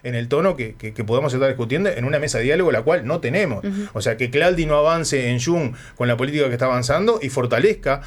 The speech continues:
Speaker 1: este, esa industria que tiene, pero no echando a los trabajadores, sino invirtiendo la plata del fondo donde tiene que invertirla y apuntando al comercio como tenía que haberlo apuntado y no de la forma que lo está haciendo. Bueno, para nosotros es fundamental que esas mesas de diálogo siempre estén abiertas.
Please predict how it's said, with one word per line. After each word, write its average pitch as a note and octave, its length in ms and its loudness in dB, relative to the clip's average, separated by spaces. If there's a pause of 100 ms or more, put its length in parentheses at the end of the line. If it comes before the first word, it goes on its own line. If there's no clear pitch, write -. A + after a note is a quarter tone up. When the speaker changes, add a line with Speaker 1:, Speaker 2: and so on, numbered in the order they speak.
(200)
Speaker 1:
este, B2 300 0
esa B2+ 160 0
industria B2 400 0
que A2+ 80 -2
tiene, D3 400 0 (180)
pero G#2+ 180 -2
no D#3+ 80 2
echando E3 300 2
a - 40 2
los B2 100 2
trabajadores, A#2+ 640 4
sino C3 140 -6
invirtiendo C3 460 0
la A2+ 100 2
plata B2 220 2
del A2 100 -2
fondo F#3+ 280 0
donde A#2+ 200 0
tiene C#3+ 220 0
que B2 80 0
invertirla A#2 400 2
y D#3 80 4
apuntando D3+ 580 0 (200)
al A2+ 180 2
comercio C#3 360 0
como A#2+ 200 -2
tenía C#3 260 -2
que A#2 60 2
haberlo A2+ 220 2
apuntado A#2+ 500 2
y G#2+ 60 -6
no C3 160 0
de D3+ 60 2
la B2 80 2
forma A#2+ 300 0
que A2 80 -2
lo G#2+ 60 0
está G#2+ 120 -4
haciendo. E3+ 420 -2 (280)
Bueno, A#2+ 320 0
para G#2 200 -2
nosotros D3+ 220 2
es A#2 40 -4
fundamental B2 520 2
que C3 120 2
esas A#2 180 0
mesas B2 240 -2
de A2 60 2
diálogo D#3+ 260 2
siempre B2+ 220 -6
estén G#2+ 180 -8
abiertas. B2 420 -2